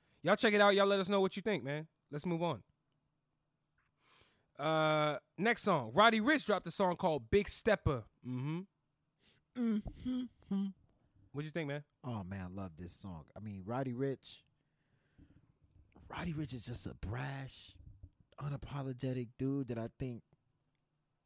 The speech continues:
Speaker 2: knows how to lay down a great melody, man. Like, and then Big Stepper, which I really do believe this is probably gonna be one of his bigger songs. Like, I, I really do believe radio's gonna get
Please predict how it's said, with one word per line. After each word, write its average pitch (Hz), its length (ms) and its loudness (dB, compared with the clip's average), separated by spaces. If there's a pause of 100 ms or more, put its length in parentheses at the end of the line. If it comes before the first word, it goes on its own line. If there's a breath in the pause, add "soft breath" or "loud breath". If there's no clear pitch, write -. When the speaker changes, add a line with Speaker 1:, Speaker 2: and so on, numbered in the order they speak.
(120)
Speaker 2:
knows 143 320 0
how 135 160 -8
to 120 120 -6
lay 113 300 -6
down 113 300 -6
a 73 160 -12
great 110 360 -8
melody, 87 440 -16
man. 87 240 -16
Like, 85 140 -16 (340 loud breath)
and 131 120 -6
then 110 240 -6
Big 147 200 -2
Stepper, 135 500 -10 (280 soft breath)
which - 240 0
I 185 120 6
really 165 340 6
do 143 240 6
believe 120 420 0
this 117 180 -2
is 110 100 -6
probably 113 360 -4
gonna 107 220 -8
be 107 180 -6
one 104 180 -4
of 95 80 -6
his 92 140 -6
bigger 95 360 -8
songs. 76 420 -10 (180)
Like, 90 160 -12
I, 123 140 -4 (180)
I 135 100 -2
really 143 340 2
do 127 180 2
believe 120 560 -4 (720 soft breath)
radio's 139 480 2
gonna 127 220 -2
get 123 380 -6